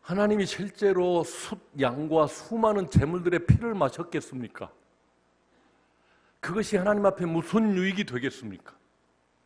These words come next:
그렇지 않다는 것입니다. 그렇지만 하나님께서 한없이 부족한 인간들을 말할 수 없이 사랑하셔서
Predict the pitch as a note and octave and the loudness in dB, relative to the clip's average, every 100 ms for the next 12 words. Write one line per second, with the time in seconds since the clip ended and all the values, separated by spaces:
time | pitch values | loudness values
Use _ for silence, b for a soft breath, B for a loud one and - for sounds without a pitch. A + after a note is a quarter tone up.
0 | _ _ - G3+ C#3 D3 - G#3 G3+ F#3+ | _ _ 0 2 4 2 4 4 6 2
1 | - G#2+ - - _ _ _ b b b | 2 -8 -10 -20 _ _ _ b b b
2 | b - A3 G3 A3 F3 A3 A#3 A#3 A3+ | b 4 6 8 6 8 8 8 8 6
3 | G3+ D#3 F3 B3 B3 B3 - F#3 A#3 A3+ | 4 -2 6 6 6 2 -2 4 8 8
4 | G3 G#3+ A3+ A3+ G#3 A#3 - B B A#2+ | 6 6 6 8 8 6 2 B B 2
5 | B2+ D#3+ G#3 A3+ A#3 G#3 A#3 A3+ A#3 - | 4 6 8 10 8 4 4 4 4 2
6 | A3 - A3+ G#3+ G#3 E3+ - | 0 4 6 6 6 0 -4